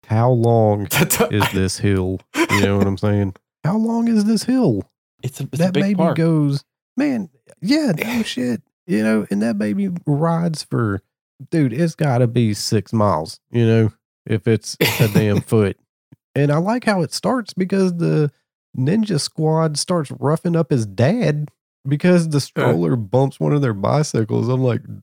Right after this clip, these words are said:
Speaker 1: "Bruh, really? You're gonna whip dad's
Speaker 3: And they're
Speaker 1: ass
Speaker 3: in
Speaker 1: in
Speaker 3: high
Speaker 1: front of his
Speaker 3: school
Speaker 1: kid?"
Speaker 3: with full motorcycles.
Speaker 1: Yeah.
Speaker 2: Mm-hmm.
Speaker 1: Where did they? y-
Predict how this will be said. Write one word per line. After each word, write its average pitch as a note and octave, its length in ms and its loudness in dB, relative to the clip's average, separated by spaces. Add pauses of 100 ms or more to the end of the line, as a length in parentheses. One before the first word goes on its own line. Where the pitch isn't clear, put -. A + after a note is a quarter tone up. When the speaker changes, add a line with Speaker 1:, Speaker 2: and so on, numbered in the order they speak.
(280)
Speaker 1:
"Bruh, A#2+ 440 2 (100)
really? C#3+ 480 2 (300)
You're C#3 180 -4
gonna B2+ 220 2
whip A#2+ 320 0
dad's A#2+ 320 4
Speaker 3:
And A#2+ 100 2
they're B2+ 200 4
Speaker 1:
ass D#3 60 4
Speaker 3:
in C3+ 60 2
Speaker 1:
in G2+ 60 -2
Speaker 3:
high C3 140 0
Speaker 1:
front A2+ 100 2
of A2 80 0
his A2+ 100 2
Speaker 3:
school D#3+ 140 2
Speaker 1:
kid?" B2 160 4
Speaker 3:
with G2+ 240 -4
full A#2 420 0 (160)
motorcycles. A#2+ 920 0 (320)
Speaker 1:
Yeah. C#4+ 480 -2
Speaker 2:
Mm-hmm. B2+ 180 4
Speaker 1:
Where D#4 300 0 (140)
did B3 160 -4
they? G#3+ 200 -4
y- C#3+ 140 -6